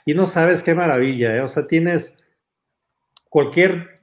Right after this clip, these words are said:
color de, de, de iluminación, puedes subir, bajar, este, cambiarle la temperatura, todo eso,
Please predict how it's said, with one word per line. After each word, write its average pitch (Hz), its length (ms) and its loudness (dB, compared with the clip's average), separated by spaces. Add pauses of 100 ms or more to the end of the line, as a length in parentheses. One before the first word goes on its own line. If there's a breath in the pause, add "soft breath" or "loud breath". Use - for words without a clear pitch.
(140)
color 156 320 2
de, 147 280 2
de, 120 380 -2
de 127 120 -4
iluminación, 131 800 -2
puedes 160 180 0
subir, 139 260 -2
bajar, 147 640 0
este, 120 600 -2 (340 loud breath)
cambiarle 147 360 2
la 131 140 0
temperatura, 131 880 2
todo 151 200 6
eso, 160 320 2